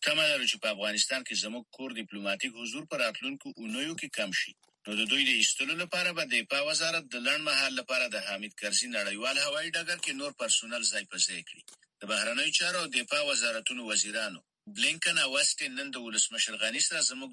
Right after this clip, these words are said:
د پلان د همغږي کولو په اړه خبرې وکړي. اجازه راکړئ روښانه کړم، سفارت لا هم خلاص دی او موږ اراده لرو چې په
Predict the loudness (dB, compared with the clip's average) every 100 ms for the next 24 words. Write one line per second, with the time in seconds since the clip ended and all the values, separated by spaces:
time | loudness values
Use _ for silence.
0 | -10 -4 0 0 0 0 0 0 -2 -2
1 | -6 -4 -4 -2 0 2 2 0 -2 -6
2 | -8 -18 -20 -20 _ 0 2 4 4 2
3 | 2 0 0 2 2 2 2 0 0 0
4 | 0 0 0 0 0 0 2 2 0 0
5 | 2 2 2 -2 -14 _ _ _ _ -4
6 | -2 -2 0 2 4 4 2 0 2 0
7 | 0